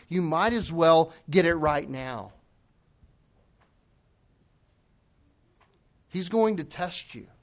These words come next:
Christian, he's gonna test us. It's not just the unbelievers. It will be believers, not for eternal condemnation or life,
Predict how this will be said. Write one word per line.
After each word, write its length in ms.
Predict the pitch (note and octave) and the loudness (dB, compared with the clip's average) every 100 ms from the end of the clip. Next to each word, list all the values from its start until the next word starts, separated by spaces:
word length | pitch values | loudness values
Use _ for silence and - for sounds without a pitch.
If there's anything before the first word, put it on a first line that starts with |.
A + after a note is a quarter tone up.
| _ _ _ _ _ _ _ _ _ _ _ _ _ _ _ _ _ | _ _ _ _ _ _ _ _ _ _ _ _ _ _ _ _ _
Christian, 560 | - G3+ - A3+ G#3+ G3+ _ _ _ _ _ | -4 -4 -4 -6 -6 -12 _ _ _ _ _
he's 220 | - F3+ | -10 -4
gonna 160 | G#3 F3 | -4 -4
test 360 | - F3 - E3 | -4 -6 -6 -10
us. 540 | D#3 F2+ - - - _ _ _ _ _ _ _ _ _ _ _ _ _ _ _ | -10 -12 -18 -18 -20 _ _ _ _ _ _ _ _ _ _ _ _ _ _ _
It's 120 | - | 0
not 160 | A#3 B3 | 2 2
just 220 | B3 A#3 | -2 -6
the 120 | A3+ | -2
unbelievers. 680 | F#3+ F3+ E3+ E3+ G3+ C#3 B2 | -2 -2 -4 -4 -4 -8 -6
It 160 | G3 B3 | -4 -2
will 160 | B3+ | -4
be 180 | G3+ A#3 | -2 -4
believers, 600 | F#3 F#3+ E3+ G#3 F3 D3+ - - | 0 0 2 -2 -4 -6 -12 -6
not 360 | G3 B3+ C4+ - | 2 4 2 -2
for 380 | A3 F#3+ D3 C#3+ - | -2 2 2 0 -6
eternal 680 | F#3 F3+ - A3 G#3 F3+ - _ | -6 -4 0 4 4 0 -6 _
condemnation 800 | - G3 F#3 E3 D#3 F3 - A3 | 2 2 4 0 -2 -4 -4 -4
or 240 | A3 E3 D3+ | 0 2 4
life, 680 | C#3 C#3+ F3+ A3 - - | 4 2 0 -2 -10 -20